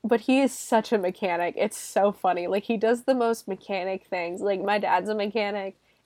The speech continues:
and he just has that mindset. Like, he's duct taping wounds together. <laughs> It's so funny. And so he instructs Natalie. She's like, "He's losing too much blood," and sh-,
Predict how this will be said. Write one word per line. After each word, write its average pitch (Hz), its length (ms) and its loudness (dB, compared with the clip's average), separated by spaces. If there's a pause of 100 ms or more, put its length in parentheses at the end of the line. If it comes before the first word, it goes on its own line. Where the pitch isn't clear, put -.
and 208 100 -2
he 233 60 2
just 247 240 0
has 214 160 4
that 180 180 6
mindset. 160 520 -4
Like, 196 220 -2
he's 220 260 0
duct 214 240 2
taping 226 360 4
wounds 202 360 -2
together. 233 600 6
<laughs> - 60 -20
It's - 400 -12
so 254 460 10
funny. 190 460 2 (440)
And 220 160 4
so 208 680 6
he 262 720 2
instructs 208 640 0
Natalie. 185 580 2
She's - 220 -6
like, 196 120 -2
"He's 214 160 2
losing 202 300 0
too 208 120 -2
much 196 220 -2
blood," 185 260 2
and 180 140 -6
sh-, - 100 -14